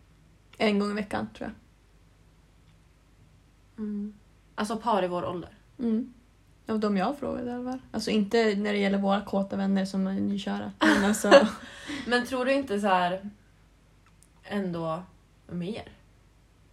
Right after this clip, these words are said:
Speaker 1: Nej, men jag tror i början. Men sen så helt plötsligt så är det att man har sex tre gånger en vecka och sen veckan efter har man inget.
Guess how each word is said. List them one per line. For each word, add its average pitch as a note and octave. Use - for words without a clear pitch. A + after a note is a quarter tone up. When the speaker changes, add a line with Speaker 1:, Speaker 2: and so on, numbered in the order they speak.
Speaker 1:
Nej, B3+
men B3+
jag B3+
tror C#4
i C4
början. A#3+
Men G3+
sen A#3
så A#3
helt A3
plötsligt A3
så G#3
är G3
det F#3+
att F#3+
man G3
har F#3+
sex G3
tre A#3+
gånger F#3+
en G3
vecka -
och F#3
sen F#3+
veckan F#3
efter F#3
har F#3
man F3+
inget. F3+